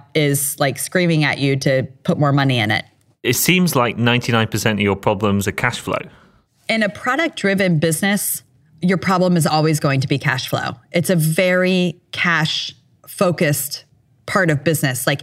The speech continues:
Speaker 1: you need cash to make product, and you need cash to pay for the product, and depending on what your model is, if you're working with people, if it's a B two B model, your cash is going out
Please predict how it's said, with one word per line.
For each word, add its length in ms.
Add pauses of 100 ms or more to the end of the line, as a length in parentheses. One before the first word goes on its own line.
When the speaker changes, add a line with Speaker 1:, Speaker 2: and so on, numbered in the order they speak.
Speaker 1:
you 200
need 300
cash 360
to 120
make 260
product, 500 (380)
and 340
you 100
need 240
cash 440
to 220
pay 540 (100)
for 360
the 80
product, 580 (400)
and 300
depending 420
on 60
what 140
your 100
model 400
is, 240
if 160
you're 80
working 600
with 300 (200)
people, 460
if 140
it's 120
a 40
B 200
two 80
B 200
model, 480 (380)
your 180
cash 400
is 120
going 340
out 340